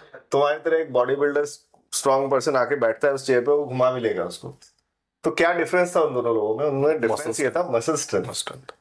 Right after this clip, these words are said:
Speaker 1: So, understand, अगर आपका जॉइंट पूरा खराब हो गया, स्मूथनेस पूरी चली गई है,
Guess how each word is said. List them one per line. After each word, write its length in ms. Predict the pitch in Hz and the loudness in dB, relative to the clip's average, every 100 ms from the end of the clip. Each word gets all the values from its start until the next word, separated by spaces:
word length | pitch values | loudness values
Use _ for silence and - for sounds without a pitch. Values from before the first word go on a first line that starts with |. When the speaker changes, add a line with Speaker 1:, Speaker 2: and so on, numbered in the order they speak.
| _ - _ _ _ | _ -20 _ _ _
Speaker 1:
So, 380 | - 175 - - | 0 0 2 0
understand, 580 | 127 135 170 170 170 185 - | 0 2 2 4 2 2 -2
अगर 220 | 127 147 | 0 2
आपका 260 | 147 143 160 | 2 2 0
जॉइंट 360 | 131 135 156 - | 2 2 0 0
पूरा 220 | 151 170 | 2 2
खराब 300 | 165 143 135 | 2 0 0
हो 120 | 123 | 0
गया, 120 | 151 | -2
स्मूथनेस 480 | 147 143 131 151 165 | -2 -2 0 0 -2
पूरी 260 | - 196 226 | 0 0 2
चली 200 | 190 151 | 2 2
गई 140 | 117 | 0
है, 180 | - | -2